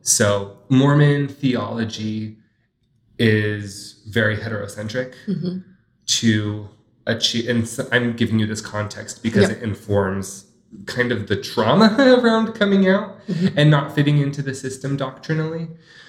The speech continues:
Speaker 1: So in order to attain, like, the highest level of exaltation in the L D S faith,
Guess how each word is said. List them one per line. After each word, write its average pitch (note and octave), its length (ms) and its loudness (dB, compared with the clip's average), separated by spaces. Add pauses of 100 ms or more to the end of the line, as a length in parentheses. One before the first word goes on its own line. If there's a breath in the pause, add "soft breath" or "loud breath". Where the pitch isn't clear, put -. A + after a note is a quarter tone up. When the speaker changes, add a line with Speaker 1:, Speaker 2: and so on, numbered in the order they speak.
(100)
Speaker 1:
So B2+ 380 2
in C3+ 140 2
order D#3+ 320 2
to C3+ 640 0
attain, A2+ 840 -2 (140)
like, G2+ 280 -10 (140)
the A2 140 -4
highest G#2+ 600 -6
level G2+ 440 -4
of F#2+ 380 -14 (100)
exaltation G2+ 1040 -8 (360)
in G2+ 480 -2 (540)
the G#2+ 120 0
L G2 120 -2
D G2 100 -4
S F#2+ 180 -8
faith, F#2+ 500 -10